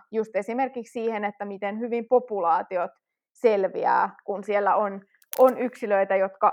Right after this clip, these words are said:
sopeutuu eri, vähän eri tavalla eri asioihin, ja just toiset persoonallisuuspiirteet sopeutuu paremmin erilaisiin ympäristöihin ja toiset taas toisenlaisiin,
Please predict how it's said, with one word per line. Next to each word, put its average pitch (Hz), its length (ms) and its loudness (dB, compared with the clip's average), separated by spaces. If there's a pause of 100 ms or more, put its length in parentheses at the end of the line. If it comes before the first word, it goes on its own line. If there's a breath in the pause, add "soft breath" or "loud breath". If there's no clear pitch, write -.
sopeutuu 196 600 0
eri, 214 280 -2
vähän 214 260 -6
eri 208 260 -2
tavalla 196 440 2
eri 180 340 -4
asioihin, 190 680 -4
ja 196 200 -6
just 196 200 -10
toiset 220 380 2
persoonallisuuspiirteet 202 1080 -2
sopeutuu 196 540 -4
paremmin 196 640 -2
erilaisiin 190 720 -2
ympäristöihin 185 800 -8
ja 190 80 -12
toiset 196 440 -6
taas 196 240 -2
toisenlaisiin, 202 880 -4